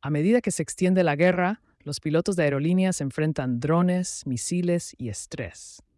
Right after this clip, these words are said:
Elabora nuevas y estrictas directrices sobre I A en medio de un conflicto con Anthropic, informa F T Don Lemon, advierte sobre el autoritarismo y la concentración de medios en los premios glad. El jefe de vacunas de la F D A, Vinay Prasad,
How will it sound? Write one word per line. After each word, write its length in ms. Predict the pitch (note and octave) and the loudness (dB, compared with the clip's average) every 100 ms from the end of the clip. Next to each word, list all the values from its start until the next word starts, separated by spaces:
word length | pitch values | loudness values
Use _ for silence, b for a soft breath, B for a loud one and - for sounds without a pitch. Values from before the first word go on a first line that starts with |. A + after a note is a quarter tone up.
| _ | _
Elabora 420 | D3 C#3+ D#3+ E3+ | -2 0 4 4
nuevas 440 | D#3+ F3 G3+ G#3+ - | 6 6 6 4 2
y 60 | |
estrictas 500 | C3+ - E3+ - E3 | 0 0 -2 0 -2
directrices 680 | C#3 B2 G#2+ C#3+ D#3+ - C3+ | -2 -6 -6 -4 -2 -2 -6
sobre 320 | - A#2 A2+ | -6 -6 -6
I 200 | C3+ C3+ | -4 -2
A 280 | C#3 F3+ - - | -2 -2 -6 -8
en 140 | C#3 | -2
medio 260 | D3 D#3+ E3 | 0 2 2
de 100 | D#3 | 2
un 100 | D#3+ | 0
conflicto 560 | D3+ C3+ E3 D#3+ D3+ | -2 -4 -4 -4 -6
con 160 | - A#2 | -6 -6
Anthropic, 720 | G#2 - D#3 - F#2+ - - - | -6 -2 -2 -2 -6 -12 -20 -8
informa 440 | C#3 - F3+ F#3+ | -6 0 2 4
F 240 | - D#3+ D#3+ | 0 -4 -4
T 200 | - D#3+ | -4 -2
Don 200 | D3 C#3+ | -2 0
Lemon, 380 | D#3 D#3 E3+ - | 0 -2 -4 -6
advierte 420 | D3 C3+ D#3+ E3+ C#3+ | -8 0 2 2 0
sobre 240 | E3 D3 | 0 0
el 80 | C3+ | 0
autoritarismo 920 | C3 B2+ B2+ B2 C#3+ E3 E3+ D#3+ D#3+ | -2 -4 -4 -2 0 0 0 -2 -4
y 100 | C#3+ | -6
la 120 | B2+ B2 | -6 -6
concentración 720 | C#3 C3 C#3 B2 - E3 E3+ | -6 -6 -6 -6 -4 -2 0
de 100 | D#3 | 0
medios 420 | D3 D3 C#3+ - | -2 -2 -4 -6
en 100 | B2+ | -8
los 120 | A2+ | -8
premios 360 | - C3 C3 A2 | -6 -4 -4 -6
glad. 320 | G#2+ F#2+ F2+ - _ _ | -8 -8 -10 -16 _ _
El 140 | C#3 - | -10 -2
jefe 280 | G#3 A#3+ | 0 2
de 100 | G3+ | 0
vacunas 500 | D#3+ C3 E3 D#3+ D3+ | 0 -2 -2 0 -2
de 80 | C#3 | -4
la 160 | B2 C#3 | -4 -2
F 200 | D#3 D3 | -2 -2
D 180 | C#3 C#3 | 0 2
A, 320 | D#3 F#3+ - - | 2 0 -6 -10
Vinay 380 | B2+ C3 C#3+ D3 | -4 -2 0 -2
Prasad, 480 | G#2+ - D3 F3 | -4 -2 2 2